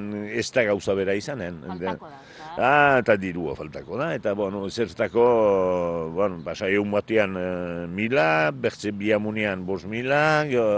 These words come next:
Speaker 1: ez dakit zonbat, bon, horik ere, eh, ez dira, eta gauzak, eh, be-, ez dute segidarik, segida ez da, eta berdina,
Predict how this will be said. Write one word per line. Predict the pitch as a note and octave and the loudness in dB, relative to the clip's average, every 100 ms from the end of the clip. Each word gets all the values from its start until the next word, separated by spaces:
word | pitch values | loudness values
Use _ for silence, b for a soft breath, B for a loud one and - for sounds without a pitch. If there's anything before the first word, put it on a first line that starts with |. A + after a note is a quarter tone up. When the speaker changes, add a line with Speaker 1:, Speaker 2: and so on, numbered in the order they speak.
| G2+ G2 G2 G#2 G2+ G#2+ | 2 0 -2 -4 -4 -6
Speaker 1:
ez | F#2+ | -6
dakit | G#2+ F#2+ F2+ | -6 -6 -4
zonbat, | B2+ D#3 - B B B | -2 -2 -2 B B B
bon, | G#2+ A#2+ - B B | 2 2 0 B B
horik | A2 B2+ G#2+ | 2 2 2
ere, | C3+ C#3 | 4 6
eh, | D3 C#3+ C3 B2 A#2 G#2+ G#2+ G2 G2 F#2+ E2+ G2+ | 6 6 4 4 2 -2 -4 -6 -6 -8 -8 -10
ez | F2+ | -8
dira, | A#2+ C#3 C3+ | 0 0 2
eta | B2 A2 A2 G#2 F#2 G2 | 2 2 0 -4 -4 4
gauzak, | A2 G2+ C#3+ D#3 C3 | 4 6 4 4 4
eh, | A#2+ G#2+ G#2 | 0 0 -2
be-, | G2+ G#2+ G#2+ G#2+ A2+ | 2 2 2 0 2
ez | A2 | 2
dute | C3 C#3 | 2 0
segidarik, | C3+ C3 B2+ B2 G#2+ E2 - | 2 4 6 6 6 4 0
segida | A2 A#2 A#2+ C#3 | 2 4 6 8
ez | A#2 - | 6 4
da, | B2 | 2
eta | A2+ | 2
berdina, | G2+ A#2 G#2+ A#2+ G#2+ | 4 4 4 0 0